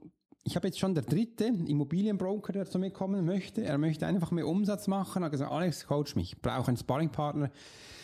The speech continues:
S-, äh, setz mich richtig in Position, dass ich da durchstarten kann.“ Immobilienmakler,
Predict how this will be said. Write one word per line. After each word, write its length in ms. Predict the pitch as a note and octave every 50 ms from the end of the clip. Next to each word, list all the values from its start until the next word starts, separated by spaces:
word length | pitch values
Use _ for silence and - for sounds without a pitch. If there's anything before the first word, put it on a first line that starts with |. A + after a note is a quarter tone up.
| - - - _ _ _ -
S-, 160 | - - C#3+
äh, 340 | - - - C3 B2+ A#2+ G#2 - - _ _ _ _ _ _ - - _ _ -
setz 320 | - - C3+ C#3+ C#3+ - -
mich 160 | C#3 - C3
richtig 280 | D3+ D3 D3 - C3+
in 40 | -
Position, 520 | - C#3+ A#2 G#2 - - C3 C3+ D3+ E3 D#3
dass 160 | C#3 A#2 -
ich 120 | B2+ -
da 80 | - B2
durchstarten 540 | B2+ D3 D3 - - D#3 C#3+ C#3+ - D3 B2+
kann.“ 300 | - C#3 C3+ C#3 C3 B2
Immobilienmakler, 1200 | A#2+ G#2 G#2 G2+ - C3+ D3 F3+ G3+ A3+ A3 G#3+ F#3 - _ - D3+ D3 D3+ F3 - - - E3